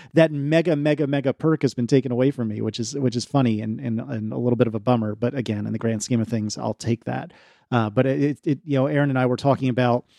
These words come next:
uh, just yesterday, like, if in a couple of years when Michaela turns five,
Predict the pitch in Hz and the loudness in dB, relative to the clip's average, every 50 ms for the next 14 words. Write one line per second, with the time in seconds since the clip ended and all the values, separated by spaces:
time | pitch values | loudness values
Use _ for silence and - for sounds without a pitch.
0 | _ _ _ _ _ - 147 127 120 117 - 147 - - 127 135 143 - - 170 | _ _ _ _ _ -2 -2 0 0 0 0 0 -2 0 0 0 0 0 0 0
1 | 143 135 120 117 113 117 113 - _ _ _ _ _ _ _ _ - 185 196 202 | 0 0 0 0 -2 -4 -4 -6 _ _ _ _ _ _ _ _ -2 0 0 0
2 | - - 175 160 - - 165 - 156 139 113 127 139 143 143 135 - 131 127 123 | 0 0 -2 0 0 -2 -2 0 0 -2 0 2 2 2 2 0 -2 -4 -4 -4
3 | 117 - 156 208 285 262 220 - - 131 127 117 - - 123 117 110 110 117 120 | -4 -2 0 0 2 2 0 0 0 -2 -2 -2 -2 -2 -2 -2 -2 -2 -4 -6
4 | 123 127 - | -10 -12 -14